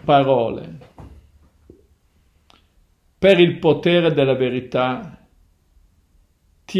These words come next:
elimino, maleficio, che non mi appartieni. Torna da chi ti ha mandato e resta per sempre da lui.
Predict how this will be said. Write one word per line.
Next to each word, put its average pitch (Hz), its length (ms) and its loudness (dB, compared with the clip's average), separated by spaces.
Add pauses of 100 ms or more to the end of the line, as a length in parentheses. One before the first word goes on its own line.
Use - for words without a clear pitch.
elimino, 131 840 0 (100)
maleficio, 135 1300 -6
che - 180 -6
non 139 260 -2
mi 135 160 -6
appartieni. 120 1000 -10 (1400)
Torna 156 880 0
da 131 360 -6
chi 147 220 -4
ti 143 140 -4
ha 143 80 -2
mandato 139 920 -6 (3000)
e 147 220 0
resta 135 480 -2
per 139 300 -4
sempre 131 560 -6
da 139 100 -2
lui. 127 560 -8